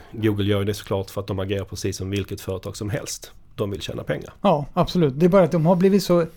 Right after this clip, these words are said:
Speaker 2: invanda i vår, eller vi har dem så invanda i vårt beteende så man tänker nästan inte på att vi använder en kommersiell tjänst.
Speaker 1: Nej,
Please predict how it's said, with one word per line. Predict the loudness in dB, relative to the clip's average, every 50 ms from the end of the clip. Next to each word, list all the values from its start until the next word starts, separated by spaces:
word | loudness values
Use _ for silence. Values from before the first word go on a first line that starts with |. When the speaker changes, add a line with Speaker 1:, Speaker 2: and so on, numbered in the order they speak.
| -4 4
Speaker 2:
invanda | 6 6 6 6 4 4 4 4 6 6 6 4 4 2 2 2 2
i | 2 0
vår, | 2 0 2 2 2
eller | 2 2
vi | 4 4
har | 6 6 6
dem | 6 4 4 4
så | 2 2
invanda | 2 4 4 4 4 4 4
i | 4
vårt | 4 2 2 2
beteende | 2 4 6 6 6 6 4 2
så | 2 2
man | 2 2
tänker | 4 6 6 6 6 4 2
nästan | 0 0 0 0 0 0
inte | 0 -2 0
på | 2 2
att | 2 2 2
vi | 2
använder | 2 2 2 2 0 0 0
en | -2
kommersiell | -4 -4 -4 -4 -2 0 0 0 2
tjänst. | 2 2 2 2 0 -6 -10 -8 -4
Speaker 1:
Nej, | -2 0 0 0